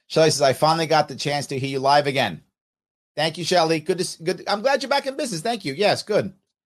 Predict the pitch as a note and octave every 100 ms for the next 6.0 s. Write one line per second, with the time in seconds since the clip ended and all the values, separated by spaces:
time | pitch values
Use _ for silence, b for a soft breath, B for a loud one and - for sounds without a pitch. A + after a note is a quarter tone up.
0 | _ _ _ _ G#2+ F2+ - _ _ _
1 | - C3+ C#3 C#3 C3 D#3 D#3+ D#3+ D3 C3+
2 | D#3+ D#3+ B2+ D#3+ D3 C#3 E3 E3+ F#3+ C#3
3 | - D3+ D3 C#3 - A#2+ B2 A#2+ G#2 E2+
4 | B B B D#3 D#3 D#3 G#3 F3+ E3+ C#3
5 | C3+ B2+ A2+ A2+ C#3 C#3+ C#3+ C3+ - -